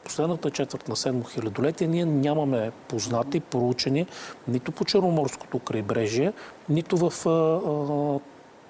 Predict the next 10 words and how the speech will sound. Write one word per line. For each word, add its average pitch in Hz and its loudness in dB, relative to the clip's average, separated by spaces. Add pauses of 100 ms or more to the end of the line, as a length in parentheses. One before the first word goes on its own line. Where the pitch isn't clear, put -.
(120)
Тракийската, 107 -2 (200)
а, 135 -2
а, 107 -4 (460)
равнина, 110 0 (600)
а, 127 4
низина. 110 2 (100)
Защо? 127 2 (1160)
Ако 135 2
за 120 2
Тракия 185 2